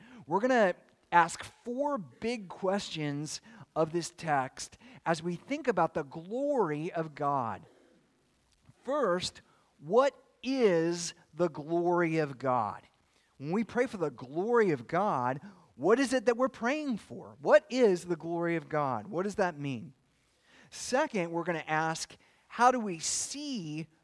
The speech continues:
the glory of God? I, in a way, isn't that looking, like looking directly into the sun?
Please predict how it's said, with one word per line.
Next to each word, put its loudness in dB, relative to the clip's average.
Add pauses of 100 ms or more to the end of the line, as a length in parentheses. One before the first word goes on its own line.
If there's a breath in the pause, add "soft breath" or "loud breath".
the 0
glory -2
of -6
God? -4 (1120)
I, -2
in 2
a 0
way, 8
isn't 0
that 0
looking, -2 (420)
like 4
looking 0
directly 2
into 0
the 0
sun? -2